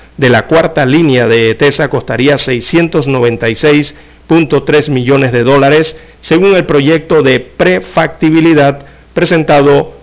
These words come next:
para desarrollarlo con el modelo de asociación público-privada A P P.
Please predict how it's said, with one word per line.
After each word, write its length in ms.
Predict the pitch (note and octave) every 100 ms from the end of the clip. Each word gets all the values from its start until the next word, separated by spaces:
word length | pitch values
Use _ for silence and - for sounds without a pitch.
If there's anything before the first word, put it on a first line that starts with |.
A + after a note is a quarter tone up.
| - _ _
para 300 | D#3 D3+ C#3+
desarrollarlo 1080 | C3+ C3 C#3 B2+ B2+ C3+ C#3 C#3 C#3 C3+ C3+
con 220 | D3+ B2+
el 100 | A#2+
modelo 460 | A#2+ A#2 C#3 C3+
de 200 | A#2+ B2+
asociación 720 | A#2 A2 A#2 B2 G#2+ C#3+ C3+ C3+
público-privada 1300 | D3+ C3+ D3 C#3+ C#3 B2 B2 A#2+ B2+ B2+ B2 C3 -
A 280 | C3 A#2+ -
P 180 | A#2 G2
P. 360 | - - -